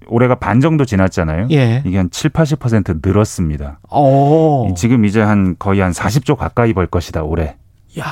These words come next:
Speaker 1: 네.
Speaker 2: 삼성전자 정도 되네요.
Speaker 1: 이게 지금 최대 한 십억 회분 작년
Speaker 2: 예.
Speaker 1: 말에는 생산할 수 있을 거라고 생각했는데
Speaker 2: 음.
Speaker 1: 올해 화이자가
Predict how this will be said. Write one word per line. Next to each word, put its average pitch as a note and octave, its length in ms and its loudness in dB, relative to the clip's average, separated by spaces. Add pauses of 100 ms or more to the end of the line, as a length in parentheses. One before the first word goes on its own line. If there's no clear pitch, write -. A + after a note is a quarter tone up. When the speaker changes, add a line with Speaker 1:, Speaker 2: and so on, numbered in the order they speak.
(460)
Speaker 1:
네. D#2 260 -2 (120)
Speaker 2:
삼성전자 G#3+ 1300 -2
정도 A#2+ 240 -2
되네요. G#2 640 -6 (120)
Speaker 1:
이게 C3 220 2
지금 C3 460 -4 (220)
최대 F3 360 -2
한 C3+ 560 0
십억 - 1000 -6
회분 C#3 440 2
작년 B2+ 300 2
Speaker 2:
예. - 20 2
Speaker 1:
말에는 A2+ 300 0
생산할 B2+ 320 2
수 A2+ 120 -2
있을 G2+ 200 -2
거라고 G#2 200 2
생각했는데 F#2 800 0
Speaker 2:
음. A#2 380 2
Speaker 1:
올해 A2+ 220 2
화이자가 C#3 640 0